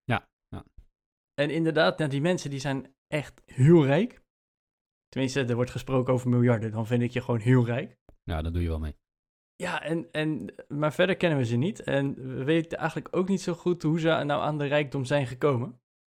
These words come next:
Speaker 2: Dus ja, ik, eh, ik, ik vind het een goeie. Maar, eh, Bas, ehm, ja, sowieso misschien even goed om te vermelden dat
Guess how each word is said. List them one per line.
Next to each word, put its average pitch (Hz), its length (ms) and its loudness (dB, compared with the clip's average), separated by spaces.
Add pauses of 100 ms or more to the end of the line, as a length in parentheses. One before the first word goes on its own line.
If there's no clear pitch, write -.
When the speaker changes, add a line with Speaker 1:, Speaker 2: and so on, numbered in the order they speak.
(380)
Speaker 2:
Dus - 420 -4
ja, 233 240 4
ik, 123 240 -2
eh, 123 520 0
ik, 151 180 -12
ik 160 180 -8
vind 151 160 -2
het 135 80 -2
een 123 60 -4
goeie. 190 240 0
Maar, 156 320 6
eh, 143 480 -2
Bas, 185 320 2
ehm, 156 440 2 (920)
ja, 143 160 2
sowieso 165 460 6
misschien 196 300 2
even 170 200 0
goed 196 200 -2
om 180 100 -2
te 156 120 -2
vermelden 170 420 2
dat 151 320 2